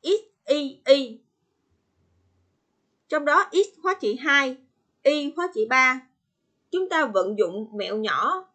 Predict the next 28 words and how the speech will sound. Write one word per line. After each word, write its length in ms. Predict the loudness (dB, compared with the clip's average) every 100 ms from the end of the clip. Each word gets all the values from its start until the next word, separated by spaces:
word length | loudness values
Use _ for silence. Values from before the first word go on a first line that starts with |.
| _ _
để 160 | -2 -2 0
viết 160 | -2
nhanh 280 | -2 -2 -2
công 200 | -2 0
thức 100 | 0
hóa 160 | -2 0
học, 300 | 0 0 -10 _ _
đó 140 | -4
là 380 | -2 -2 -4 -8 _ _
chuyển 300 | -2 -2 -6 0
chéo 340 | 2 2 0 -4
hóa 320 | -2 -2 -2
trị. 300 | -2 -2 -4 _ _ _ _ _ _ _
Hóa 200 | 0 2
trị 140 | 0 0
của 160 | -2 2
X 200 | 0 0 _ _ _
sẽ 200 | _ -4
trở 240 | -2 0 0
thành 200 | -2 -6 -4
chỉ 280 | -2 -2 -4 -2
số 160 | -2
của 200 | 0 0
Y. 300 | 4 4 4 -12 _ _ _ _
Hóa 220 | -2 -2
trị 160 | -4 -2
của 120 | 2 4
Y 280 | 4 2